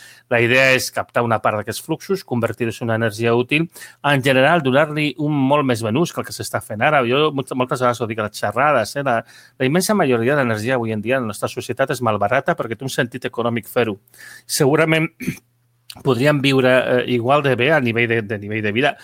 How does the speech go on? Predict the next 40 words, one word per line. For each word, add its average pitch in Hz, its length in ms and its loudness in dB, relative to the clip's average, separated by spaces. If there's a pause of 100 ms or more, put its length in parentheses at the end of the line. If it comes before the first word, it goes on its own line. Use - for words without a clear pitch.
(220)
amb 143 160 2
un 196 80 4
estil 180 260 0
de 147 80 2
vida 147 140 2
diferent. 117 380 -2 (440)
Però 120 140 0
igual, 143 180 2
a 131 60 -2
nivell 123 180 2
de 123 100 2
vida, 123 280 0 (420)
consumir 123 500 0
la 135 140 2
desena, 127 320 0
mm, 110 540 -6
la 113 100 -2
desena 127 320 -2
part, 131 240 0
i 120 300 -8
fins 110 160 -6
i - 20 -8
tot 107 160 -6
menys, 113 240 -4
de 135 80 -8
tota 113 220 -6
l'energia 110 260 -2
que 120 80 -4
s'està 104 160 -6
consumint 107 380 -6
avui 101 100 -8
en 92 100 -12
dia, 90 220 -14
perquè - 240 -12
es - 60 -10
fan 113 100 0
moltes 113 320 -2 (160)
coses 120 240 -4
que 104 80 -10
són 123 160 -2